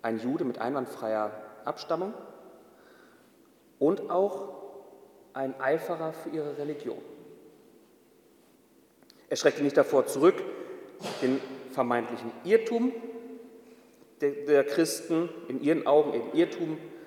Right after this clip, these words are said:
äh, mit Gewalt zu bekämpfen, und er hielt es auch für vollkommen gerechtfertigt, Christen für ihren Irrtum sowohl auszupeitschen, als auch sogar umzubringen,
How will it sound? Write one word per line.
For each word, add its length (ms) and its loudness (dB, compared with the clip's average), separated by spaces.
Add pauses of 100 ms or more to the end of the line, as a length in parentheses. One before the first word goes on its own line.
(600)
äh, 300 -2 (360)
mit 220 -4
Gewalt 380 10
zu 100 0
bekämpfen, 720 2 (1040)
und 100 -2
er 60 0
hielt 160 0
es 100 -8
auch 100 -4
für 120 -14
vollkommen 480 2
gerechtfertigt, 1000 4 (440)
Christen 420 4
für 100 -4
ihren 300 2
Irrtum 560 2 (220)
sowohl 200 -6
auszupeitschen, 840 0 (120)
als 200 -12
auch 80 -6
sogar 520 0 (280)
umzubringen, 680 0